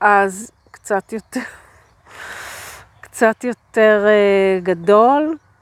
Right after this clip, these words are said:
וזה מאוד, מאוד, מאוד הסתדר לי, העניין של ה-, של הקרבה למוות.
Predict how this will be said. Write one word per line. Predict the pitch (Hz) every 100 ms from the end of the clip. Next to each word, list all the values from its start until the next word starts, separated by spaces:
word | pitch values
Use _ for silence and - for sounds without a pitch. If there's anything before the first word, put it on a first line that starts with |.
| _
וזה | 208 233 226
מאוד, | 254 277 - 285 262
מאוד, | 254 240 233
מאוד | 233 208 202
הסתדר | - - 175 180 208
לי, | 240 269 - _ _ - -
העניין | 208 208 208 208 214
של | - 214 196 196
ה-, | 190 190 190 196 196 196 196 - _ _
של | - - 214 214
הקרבה | 202 - 214 185 175
למוות. | 175 175 180 226 254 262 -